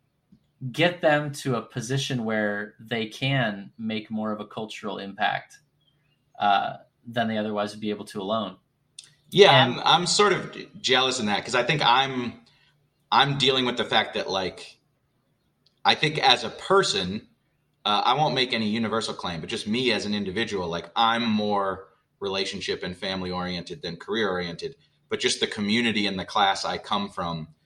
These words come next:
Speaker 2: all the natural momentum in my life had me, like, uh, fall ass backwards into a career with pretty minimal effort or thumb on the scale from me, but not the
Speaker 1: Right.
Speaker 2: same for,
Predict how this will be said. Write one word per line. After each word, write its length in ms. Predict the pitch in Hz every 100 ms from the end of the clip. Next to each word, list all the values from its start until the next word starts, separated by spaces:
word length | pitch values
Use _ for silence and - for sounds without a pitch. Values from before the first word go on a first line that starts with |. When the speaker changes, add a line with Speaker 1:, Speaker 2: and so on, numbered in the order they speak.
| _ _ _ -
Speaker 2:
all 360 | 110 113 117
the 460 | 113 107 101 95 92 _ _ _ _ -
natural 680 | 101 107 107 - 131 117
momentum 600 | 117 107 104 104 104 123
in 140 | 120 123
my 180 | 120 120
life 380 | 123 139 139
had 340 | - 101 101 -
me, 220 | 101 98
like, 340 | 92 90 - - _ _ _ _ _
uh, 220 | 107 95 85
fall 440 | - 113 107 101
ass 240 | 98 101
backwards 520 | - 95 98 110 101 107
into 260 | 101 104
a 60 | 92
career 460 | - 92 98 107
with 220 | 113 95 -
pretty 260 | 120 104
minimal 800 | 92 92 98 101 101 98 101 - _ _ _ _ -
effort 560 | 101 - 104 107 - -
or 140 | 110
thumb 260 | 101 101 101
on 140 | 101
the 60 | 98
scale 340 | - 104 101
from 320 | 101 104 95 95
me, 320 | 101 123 147
but 320 | 151 - 110
not 400 | 110 113 120 -
the 40 | 113 123
Speaker 1:
Right. 220 | 127 95
Speaker 2:
same 140 | 92
for, 420 | - 98 87 82